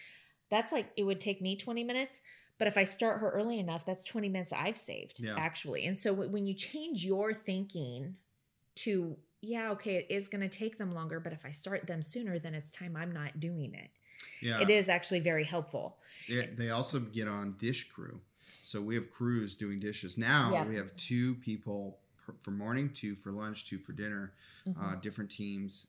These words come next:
Speaker 2: And
Speaker 1: And
Speaker 2: we
Speaker 1: they
Speaker 2: switch it.
Speaker 1: rotate.
Speaker 2: We rotate it and we
Speaker 1: Yep.
Speaker 2: put people with different people, and it changes every month, I believe, right?
Speaker 1: Um,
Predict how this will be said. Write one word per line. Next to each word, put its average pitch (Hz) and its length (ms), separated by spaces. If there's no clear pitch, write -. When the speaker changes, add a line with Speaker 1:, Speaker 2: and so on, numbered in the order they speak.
Speaker 2:
And 98 300
Speaker 1:
And 190 100
Speaker 2:
we 208 80
Speaker 1:
they 220 60
Speaker 2:
switch 190 200
it. 185 40
Speaker 1:
rotate. 185 480
Speaker 2:
We 107 60
rotate 110 480
it 110 180
and 107 100
we 101 80
Speaker 1:
Yep. 190 120
Speaker 2:
put 110 160
people 101 260
with 98 120
different 101 320
people, 98 500
and 98 220
it 95 120
changes 104 380
every 101 260
month, 107 380
I 87 60
believe, 80 260
right? 101 240
Speaker 1:
Um, 208 380